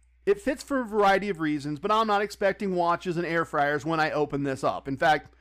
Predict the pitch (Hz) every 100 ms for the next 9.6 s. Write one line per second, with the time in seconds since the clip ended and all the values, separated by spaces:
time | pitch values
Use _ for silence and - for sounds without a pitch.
0 | _ - - 180 180 190 160 190 160 165
1 | 147 147 135 143 127 139 147 - 196 156
2 | 151 156 _ - 151 151 151 - _ -
3 | 147 156 151 165 165 220 208 247 220 180
4 | - 143 - - 240 226 175 262 220 220
5 | 233 226 233 226 233 208 180 165 139 135
6 | 175 190 190 175 160 143 120 - - -
7 | - - 214 196 190 196 285 - 240 208
8 | 180 147 135 196 208 175 156 139 226 -
9 | 285 - 135 - 190 -